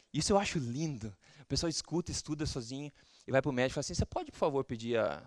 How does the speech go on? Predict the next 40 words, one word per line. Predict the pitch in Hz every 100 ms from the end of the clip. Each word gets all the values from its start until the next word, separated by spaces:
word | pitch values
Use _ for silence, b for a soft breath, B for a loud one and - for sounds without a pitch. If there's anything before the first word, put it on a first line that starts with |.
| -
C | 143 151
reativa? | 127 110 - 131 110 - _ _ _ _ _ _ b b b -
Você |
pode, | - 185
por |
favor, | 190 160 143
pedir | 113 135 127
a | 131
hemoglobina | 127 123 113 120 127 110 - b b
glicada?" | 123 120 - 139 135 110 - 117 - B B B B B _ 151
Isso, | 180 233 - 180 135 -
e | 170
o |
médico | 185 139 127
se | 131
sente | - 135 135
ofendido, | - 262 381
porque | - 147 156
eu | 175 208
sou | 208 - 160
a |
autoridade | 156 147 131 131 139 110
aqui. | - 110 - - _ b b b b b
Minha | 139 170
mãe | 156 240
já | 392
foi | 311
pedir | 196 160
também, | 160 156
"Ô, | 196
doutor, | 339 403 349
você | - 311
se | 294
importa | 262 190 254 -
de, | 170 151 127 107 B B B -
eu |
queria | 160 285
só | - 330
ver", | 190 202
eu, | 135 110